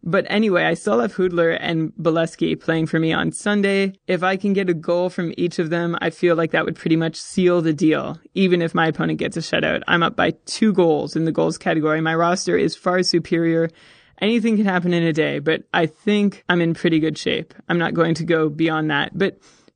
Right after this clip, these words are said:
to be honest, Elon, I like your two-week matchup. I feel like this week, a lot has gone wrong for both of us. I mean, I'm missing Patrick Kane. He's lost Dustin Byfuglien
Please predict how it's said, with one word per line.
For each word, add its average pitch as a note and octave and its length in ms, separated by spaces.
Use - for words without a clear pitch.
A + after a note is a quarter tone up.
to - 100
be A3 140
honest, B3+ 320
Elon, E3 460
I F3+ 100
like F#3 320
your C4+ 100
two-week F#3+ 400
matchup. E3 460
I D#3 100
feel F#3+ 240
like F#3+ 200
this F3+ 280
week, E3 440
a F#3 80
lot F3 400
has F#3 160
gone F3+ 200
wrong E3+ 200
for D#3+ 120
both D#3+ 320
of D#3+ 80
us. - 200
I E3 40
mean, D#3+ 220
I'm F3 220
missing F#3+ 260
Patrick E3+ 360
Kane. E3 440
He's G#3 340
lost E3 360
Dustin D#3+ 420
Byfuglien D3+ 580